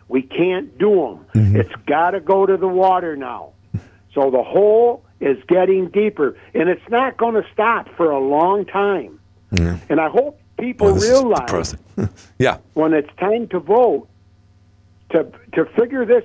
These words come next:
Speaker 1: out, what those three have done to us.
Speaker 2: Hmm.
Speaker 1: And it's, like I said, Glenn, it's going to get worse. Thanks, Glenn.
Speaker 2: Thank you. And who could forget Nash-, not to,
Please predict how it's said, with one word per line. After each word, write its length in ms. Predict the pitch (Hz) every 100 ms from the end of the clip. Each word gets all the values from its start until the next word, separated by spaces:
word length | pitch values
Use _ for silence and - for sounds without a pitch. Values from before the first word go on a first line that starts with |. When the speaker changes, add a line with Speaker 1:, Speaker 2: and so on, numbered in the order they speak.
| -
Speaker 1:
out, 380 | 220 233 120 -
what 360 | 120 196 -
those 220 | 185 202 - -
three 340 | 190 226 233
have 260 | 156 156 123
done 260 | 165 226 262
to 160 | 151
us. 120 | 110 -
Speaker 2:
Hmm. 220 | 123 107 85 - _ _ _ _ _ _ _ _ _ _ _ -
Speaker 1:
And 160 | 160 165
it's, 180 | 160 -
like 200 | 156 165
I 160 | 165 -
said, 440 | 208 196 - -
Glenn, 340 | 147 165 160 -
it's 220 | 190 - - -
going 360 | 190 190 214 -
to 100 | 208
get 420 | 156 170 165 - _ _ _ -
worse. 600 | 143 160 190 185 139 - - - - _ _ _ _ _ _ _
Thanks, 260 | - 170 -
Glenn. 240 | 139 131
Speaker 2:
Thank 480 | 110 - - 135 151
you. 100 | 117
And 220 | 123 123
who 220 | 113 120 160
could 120 | 135
forget 300 | 117 135 120
Nash-, 280 | 120 135 127
not 200 | 135 147
to, 120 | 107